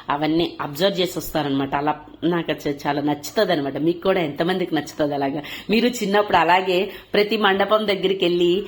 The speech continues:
ఎన్ని గణపతిని ఇలా చూసి వచ్చేవాళ్ళు? కామెంట్ బాక్స్లో కామెంట్ చేయండి, లైక్ చేయండి, సబ్స్క్రైబ్ చేయండి, నా ఛానల్ని సపోర్ట్ చేయండి. ఈరోజు గణపతికి ఇష్టమైన దీపం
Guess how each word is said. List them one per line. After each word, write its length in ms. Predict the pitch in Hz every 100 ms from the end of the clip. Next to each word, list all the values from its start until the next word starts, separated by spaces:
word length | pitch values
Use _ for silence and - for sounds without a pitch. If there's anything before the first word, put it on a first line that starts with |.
| - -
ఎన్ని 260 | 175 202 208
గణపతిని 460 | 208 185 180 175 170
ఇలా 120 | 160
చూసి 320 | - 190 190
వచ్చేవాళ్ళు? 580 | 185 170 151 143 143 147 -
కామెంట్ 260 | 156 160 175
బాక్స్లో 280 | 160 - 156
కామెంట్ 460 | - 147 165 160
చేయండి, 240 | 151 143 143
లైక్ 340 | 147 147 -
చేయండి, 180 | 156 151
సబ్స్క్రైబ్ 600 | 151 147 - 175 165 170
చేయండి, 200 | 147 151
నా 120 | 147
ఛానల్ని 500 | 147 151 151 151 147
సపోర్ట్ 520 | 143 143 151 170 -
చేయండి. 380 | 143 139 147 233 - - - -
ఈరోజు 440 | 196 208 202 214 175
గణపతికి 420 | 165 170 208 214
ఇష్టమైన 500 | 214 - 214 202 208
దీపం 480 | 196 160 160 165 135